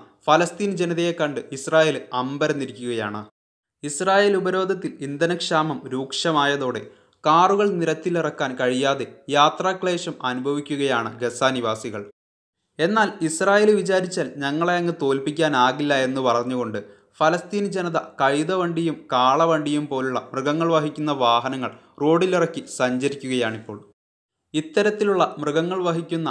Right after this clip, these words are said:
നിരവധി വാഹനങ്ങളാണ് ഗസയിലെ തിരക്കേറിയ തെരുവായിരുന്ന ദെയർ അൽ ബലയിൽ കാണപ്പെടുന്നതിപ്പോൾ. ഓരോ ദിവസവും കഴിയുന്തോറും ഇന്ധനത്തിൻ്റെ അഭാവം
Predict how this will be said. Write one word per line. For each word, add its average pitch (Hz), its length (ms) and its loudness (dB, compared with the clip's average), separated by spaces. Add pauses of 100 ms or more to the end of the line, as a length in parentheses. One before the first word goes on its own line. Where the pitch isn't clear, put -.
(120)
നിരവധി 160 540 0
വാഹനങ്ങളാണ് 131 680 0 (400)
ഗസയിലെ 185 580 0 (100)
തിരക്കേറിയ 151 600 0 (120)
തെരുവായിരുന്ന 127 680 0 (480)
ദെയർ 165 340 4 (160)
അൽ 165 100 2 (160)
ബലയിൽ 131 420 0
കാണപ്പെടുന്നതിപ്പോൾ. 117 880 -4 (680)
ഓരോ 180 280 6
ദിവസവും 202 560 0
കഴിയുന്തോറും 156 640 0 (140)
ഇന്ധനത്തിൻ്റെ 156 600 -2
അഭാവം 131 340 0